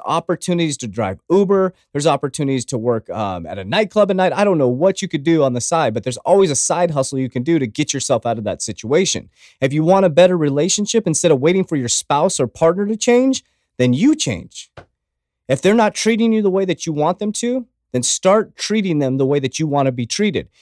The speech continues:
And if they don't respond or reciprocate after a certain amount of time, then maybe you need to find a different relationship.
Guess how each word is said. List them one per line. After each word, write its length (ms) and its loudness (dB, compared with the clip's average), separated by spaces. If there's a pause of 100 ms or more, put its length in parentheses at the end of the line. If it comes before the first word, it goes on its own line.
(100)
And 80 -2
if 140 0
they 160 4
don't 240 2
respond 600 0
or 60 0
reciprocate 640 -2
after 240 -2
a 60 -2
certain 240 -2
amount 160 2
of 80 -2
time, 220 0
then 120 2
maybe 240 0
you 80 -4
need 160 0
to 60 -2
find 240 -2
a 40 2
different 360 -2
relationship. 640 -6